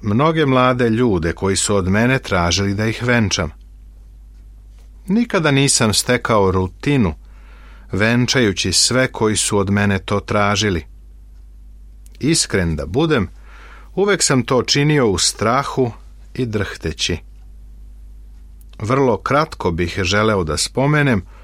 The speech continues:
ono što sam njima govorio. Brak je sačinjen od tri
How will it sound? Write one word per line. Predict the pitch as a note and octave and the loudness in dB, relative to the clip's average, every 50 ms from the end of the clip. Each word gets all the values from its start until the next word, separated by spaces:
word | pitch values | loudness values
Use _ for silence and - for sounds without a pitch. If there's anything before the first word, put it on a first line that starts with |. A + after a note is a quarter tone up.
| - - - - - - - | -20 -20 -20 -20 -20 -10 -4
ono | - B2 C3 D3 D3+ D#3+ D#3+ D3+ C#3+ - - - - - - - - - - | 0 2 2 2 2 2 0 0 -2 -6 -16 -20 -20 -20 -20 -20 -20 -14 -10
što | - - - - C#3+ C#3 | -8 -6 -2 -2 0 0
sam | - - C#3 C3 B2+ A#2+ - - - | 0 0 0 0 0 -2 -4 -6 -4
njima | - G#2+ G#2+ G#2+ G#2 F#2 F#2 F#2 | -2 0 2 2 2 2 2 0
govorio. | E2+ F#2 F2+ F2 F2 F#2 F2+ F2 F#2 F2 D#2+ - - - - - - - - - - - - - - - - - - - - - - - - - - - - - - - - - - - - - - - - - - - - - - - - - - - - - - - - - - | 0 0 0 0 0 0 0 2 0 0 -2 -4 -8 -14 -20 -20 -20 -20 -20 -20 -20 -20 -20 -20 -20 -20 -20 -20 -20 -20 -20 -20 -20 -20 -20 -20 -20 -20 -20 -18 -18 -18 -18 -18 -18 -18 -18 -18 -18 -18 -18 -18 -18 -18 -20 -20 -20 -20 -20 -20 -20 -20 -20 -20 -20 -20 -20 -14 -10
Brak | - G#2+ G#2 B2 C#3+ D3+ C#3+ B2 G#2 - - | -8 -4 -2 0 2 2 2 2 0 -2 -4
je | G2 E2+ | -4 -2
sačinjen | - - - C3+ C#3+ - - - E3 D#3+ D3+ C#3+ A#2+ | 0 0 0 0 0 0 -2 0 0 2 2 2 2
od | F#2+ F2+ - - - | 2 0 -2 -6 -6
tri | - C3 C3+ C#3 C#3+ C#3 | -4 0 0 2 2 0